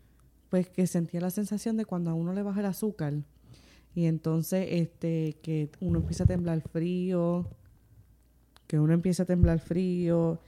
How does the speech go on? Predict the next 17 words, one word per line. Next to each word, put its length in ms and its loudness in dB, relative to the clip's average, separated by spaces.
a 120 0
temblar 280 2
frío, 200 0
es 40 -2
que 80 2
a 40 2
sudar 340 6
frío, 580 8
a 80 6
temblar, 720 10
que 140 8
le 80 12
duele 160 10
la 120 10
cabeza 380 8
a 40 8
uno. 420 10